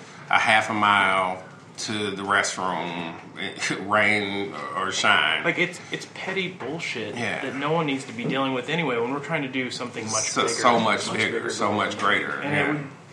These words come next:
Speaker 2: I mean, it would almost be nice to have something like that to just sort of unify everyone and say, "Hey, remember, we're all on the same team trying to do some awesome stuff."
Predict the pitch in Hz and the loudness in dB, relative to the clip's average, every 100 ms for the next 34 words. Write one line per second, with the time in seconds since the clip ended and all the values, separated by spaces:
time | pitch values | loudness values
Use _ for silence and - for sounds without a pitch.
0 | - - 147 160 165 175 220 208 - 151 | -18 -8 -4 0 2 4 6 6 2 0
1 | 131 127 127 127 - 127 - - 131 123 | 2 2 0 -4 -2 -2 -2 -4 -2 -4
2 | 131 117 110 107 110 107 - 110 104 - | -4 -4 -4 -2 -4 -4 -6 -12 -10 -10
3 | - - - - - - 117 104 101 107 | -12 -20 -20 -20 -14 -10 -8 -6 -8 -8
4 | 110 - 107 101 101 104 101 98 - 101 | -10 -6 -4 -4 -4 -8 -8 -10 -10 -8
5 | 98 131 107 104 139 151 147 180 180 151 | -6 -6 -6 -6 -4 -4 0 2 2 -2
6 | - 139 120 139 120 101 - 117 110 101 | -6 -6 -6 -6 -6 -6 -6 -6 -6 -8
7 | 104 101 - 92 90 95 - - - - | -10 -10 -12 -10 -8 -8 -8 -14 -12 -10
8 | 98 - | -12 -14